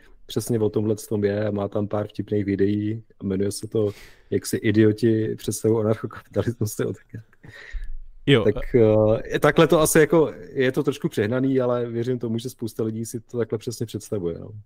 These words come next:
Speaker 2: Jo,
Speaker 1: Což
Speaker 2: hele, tomu
Speaker 1: to
Speaker 2: YouTube,
Speaker 1: tak ve
Speaker 2: tomu,
Speaker 1: skutečnosti samozřejmě.
Speaker 2: tomu YouTube kanálu Idiotům bych vzkázal, prosím, eh, kontaktujte mě, já vám vysvětlím, jak udělat ten zvuk, abyste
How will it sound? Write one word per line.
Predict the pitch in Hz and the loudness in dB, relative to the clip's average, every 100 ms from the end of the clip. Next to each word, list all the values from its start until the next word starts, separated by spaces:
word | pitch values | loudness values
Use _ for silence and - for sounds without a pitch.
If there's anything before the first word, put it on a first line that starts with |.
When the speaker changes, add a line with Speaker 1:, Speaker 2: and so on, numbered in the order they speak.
| _ _ - | _ _ -2
Speaker 2:
Jo, | 113 | 0
Speaker 1:
Což | |
Speaker 2:
hele, | 123 120 - | 0 -2 -4
tomu | - 170 | 0 2
Speaker 1:
to | 160 | 4
Speaker 2:
YouTube, | 156 | 2
Speaker 1:
tak | - - | -2 -6
ve | 113 | -2
Speaker 2:
tomu, | 98 | 0
Speaker 1:
skutečnosti | 147 110 113 - 113 | 0 -4 -4 -6 -4
samozřejmě. | 110 110 104 90 _ _ - | -4 -2 -2 -4 _ _ -10
Speaker 2:
tomu | 139 143 | -2 2
YouTube | 135 147 - | 2 0 -2
kanálu | 135 127 131 131 | -2 -2 -2 -4
Idiotům | 123 117 117 110 123 | -4 -4 -4 -4 -4
bych | 123 | -4
vzkázal, | - - 113 117 117 | -6 -4 -2 -2 -4
prosím, | 113 117 - 123 120 - - _ - | -6 -8 -8 -10 -10 -18 -20 _ -10
eh, | 107 107 107 107 110 - _ _ _ | -6 -4 -2 -4 -6 -10 _ _ _
kontaktujte | 120 117 139 - 139 135 | -4 -2 -2 -2 -2 0
mě, | 131 131 | -2 0
já | 123 | 0
vám | 127 | 0
vysvětlím, | 120 120 120 120 117 | 0 -2 -4 -4 -4
jak | 113 107 | -4 -6
udělat | 107 107 | -6 -4
ten | 120 113 | -4 -4
zvuk, | 104 107 | -4 -8
abyste | 104 104 - - 101 98 | -6 -6 -8 -6 -6 -6